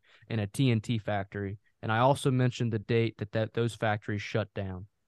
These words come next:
August sixth, nineteen forty-five. The workers who worked at those factories, they, they knew, like, what they were doing, but they weren't sure why, and they weren't sure of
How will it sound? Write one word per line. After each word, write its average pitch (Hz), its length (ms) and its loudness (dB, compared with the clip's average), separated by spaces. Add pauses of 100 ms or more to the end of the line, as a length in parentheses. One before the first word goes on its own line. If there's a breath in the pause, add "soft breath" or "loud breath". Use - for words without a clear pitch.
August 123 480 0
sixth, - 500 -6 (300)
nineteen 107 480 -4
forty-five. 101 800 -8 (1400)
The 123 120 -2
workers 151 480 2
who 135 120 2
worked 123 320 2
at - 80 -8
those 113 180 2
factories, 117 720 -2 (220)
they, - 260 -8
they 151 300 -4
knew, 135 600 2
like, 107 200 -6
what 120 220 2
they 120 100 4
were 113 160 2
doing, 110 420 2 (140)
but 110 260 -2
they 113 120 0
weren't 143 260 2
sure 127 280 -2
why, 107 760 -4 (420)
and 110 160 -2
they 113 100 2
weren't 139 280 2
sure 139 560 0
of 123 180 -4